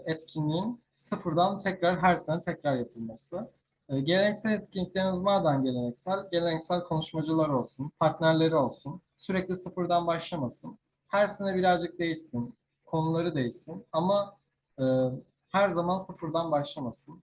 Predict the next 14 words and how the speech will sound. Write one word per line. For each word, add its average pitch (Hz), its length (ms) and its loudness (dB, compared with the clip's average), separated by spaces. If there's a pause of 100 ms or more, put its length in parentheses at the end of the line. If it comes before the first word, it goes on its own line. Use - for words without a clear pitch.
Geleneksel 180 640 0
bir 156 60 -6
etkinlik 151 360 -8 (300)
geldiğinde 135 480 2
aklıma 139 500 -6
benim 147 280 -4 (200)
üstüne 147 540 -2 (540)
bir 143 40 -6
şeyler 151 460 2
koyacağımız 131 520 -2
bir 123 60 -4
etkinlik - 520 -14
gibi 113 100 -16
geliyor. - 320 -16